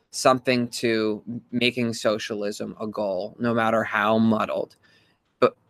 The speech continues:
before you can sell people on, "Hey, what if you took this goal actually very seriously, so much to be a science of this shit?"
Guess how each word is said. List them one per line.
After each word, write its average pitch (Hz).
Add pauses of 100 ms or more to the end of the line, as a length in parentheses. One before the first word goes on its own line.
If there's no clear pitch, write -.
(100)
before 135
you 131
can 123
sell 120
people 113
on, 110
"Hey, 110
what 117
if 135
you 135
took 120
this 120
goal 113
actually 117
very 113
seriously, 113 (240)
so -
much 110
to 120
be 107
a 101
science 110
of 113
this 113
shit?" -